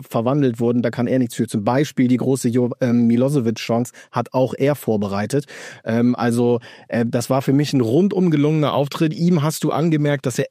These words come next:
endlich als Führungsspieler, der er gerne sein möchte,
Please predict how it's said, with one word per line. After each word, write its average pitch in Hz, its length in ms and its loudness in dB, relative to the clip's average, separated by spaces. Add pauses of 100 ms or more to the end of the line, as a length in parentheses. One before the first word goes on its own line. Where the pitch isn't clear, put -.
endlich 190 680 0 (280)
als 135 440 -4
Führungsspieler, 165 800 0
der 127 180 2
er 131 80 0
gerne 127 260 0
sein 131 320 2
möchte, 143 400 0